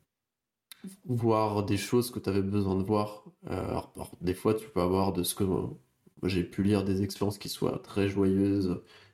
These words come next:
des fois des expériences qui peuvent être plus compliquées, mais en fait, dans le fait qu'elles soient compliquées, elles apprennent quelque chose. Euh, donc c'est ça qui est intéressant. Et aussi, autre sujet que je voulais, tu disais qu'effectivement, c'est très tabou. Euh, en France, c'est très tabou.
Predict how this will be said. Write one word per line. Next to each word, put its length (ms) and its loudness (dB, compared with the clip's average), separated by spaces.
des 60 0
fois 160 0
des 180 2
expériences 280 0
qui 120 -18
peuvent 180 2
être 160 -2
plus 140 -6
compliquées, 640 0
mais 180 2
en 80 2
fait, 160 0
dans 120 2
le 60 2
fait 160 -4
qu'elles 140 -2
soient 180 -2
compliquées, 460 -2
elles 140 2
apprennent 360 -2
quelque 200 -4
chose. 340 0
Euh, 380 0
donc 140 -2
c'est 120 -4
ça 200 4
qui 140 -4
est 20 4
intéressant. 640 2
Et 80 4
aussi, 320 0
autre 140 0
sujet 300 0
que 60 -6
je 40 -12
voulais, 340 0
tu 100 -2
disais 340 2
qu'effectivement, 460 -2
c'est 180 -4
très 220 -4
tabou. 500 0
Euh, 200 -2
en 100 0
France, 360 -2
c'est 120 -6
très 200 -2
tabou. 460 0